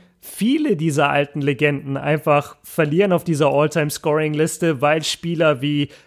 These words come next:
James Harden halt oder Leute mit einem Game wie James Harden, die werden anfangen, in die N B A zu kommen mit zwanzig, einundzwanzig Jahren und anfangen, zehn Dreier pro Spiel zu nehmen. Und dann wirst du einfach eine ganz andere Scoring-Liste in zwanzig, dreißig Jahren haben. Und da sind die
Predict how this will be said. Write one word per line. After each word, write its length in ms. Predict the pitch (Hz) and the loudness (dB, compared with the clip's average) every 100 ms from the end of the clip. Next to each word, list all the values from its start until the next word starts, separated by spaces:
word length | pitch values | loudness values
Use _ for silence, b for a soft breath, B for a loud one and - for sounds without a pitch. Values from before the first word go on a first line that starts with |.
| B | B
James 440 | 127 156 165 160 | -2 0 0 -2
Harden 440 | 156 170 180 160 143 | 0 2 2 -2 0
halt 320 | 151 170 - | 2 2 -2
oder 340 | 147 143 143 | -2 2 2
Leute 400 | 143 143 165 180 | 0 0 0 0
mit 140 | 160 147 | -2 -2
einem 180 | 151 | -2
Game 300 | 127 151 185 | -2 -2 0
wie 120 | 156 131 | -4 -2
James 360 | 139 147 156 | -2 -2 -2
Harden, 400 | 151 147 170 175 180 B B - | 0 0 0 -2 -6 B B -6
die 120 | 160 | 0
werden 280 | 170 220 214 | 2 2 2
anfangen, 500 | 185 214 220 190 180 | 0 0 2 2 2
in 120 | 180 | 2
die 100 | 170 | 2
N 140 | 170 170 | 2 2
B 160 | 165 185 | 2 0
A 60 | |
zu 160 | 208 170 | 0 -2
kommen 380 | - 175 175 160 | 0 2 2 0
mit 200 | 160 - | -2 -4
zwanzig, 560 | - 151 190 185 160 170 | 0 2 2 0 -2 0
einundzwanzig 600 | 175 180 - 165 151 151 | 0 0 0 -2 0 0
Jahren 320 | 165 190 180 | 2 2 0
und 200 | 151 151 | -2 -2
anfangen, 500 | 170 202 - 165 160 | 0 0 0 0 0
zehn 300 | - 180 160 | 0 -2 0
Dreier 300 | 151 202 190 | 0 2 2
pro 160 | - 156 | 0 -4
Spiel 300 | - - 131 | -2 -4 -4
zu 140 | 143 | -2
nehmen. 380 | 127 127 143 180 B B | -2 0 0 -2 B B
Und 140 | - 160 | 0 4
dann 180 | 180 165 | 4 4
wirst 200 | 196 - | 2 4
du 20 | |
einfach 220 | 170 170 | 4 4
eine 120 | 170 139 | 0 2
ganz 260 | 165 175 | 0 2
andere 300 | 175 180 151 | 0 0 0
Scoring-Liste 720 | 147 - 139 135 131 143 - 143 | 0 2 2 2 0 0 0 -2
in 140 | 131 | -2
zwanzig, 400 | - 143 131 123 | 0 0 0 -4
dreißig 380 | 131 131 120 123 | 0 0 0 -2
Jahren 320 | 127 135 131 | 0 0 0
haben. 240 | 127 135 | 0 0
Und 100 | 135 | -2
da 100 | 135 | -2
sind 200 | 131 156 | -2 -2
die 200 | 156 151 | -2 -4